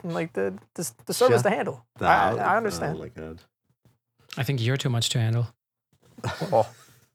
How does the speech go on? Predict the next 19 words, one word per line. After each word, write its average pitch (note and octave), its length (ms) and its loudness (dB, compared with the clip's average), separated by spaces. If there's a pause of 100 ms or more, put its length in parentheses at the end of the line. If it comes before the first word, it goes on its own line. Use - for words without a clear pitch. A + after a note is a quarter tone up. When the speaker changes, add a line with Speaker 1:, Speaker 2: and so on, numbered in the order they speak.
(280)
Speaker 3:
Oh. A3 640 2 (640)
And D3+ 100 2
that E3+ 120 2
was, E3 160 0
that F3 180 2
was F3 140 0
my E3+ 120 2
smooth F3+ 340 0
way F3 140 2
of E3 100 0
transitioning D#3 560 0
over D3+ 200 0
to D3+ 140 -2
you, D#3 160 2
Iron D#3+ 240 2
Kane, F3 260 0
since, D3 440 0
um, C#3 500 2 (340)
you G3+ 440 0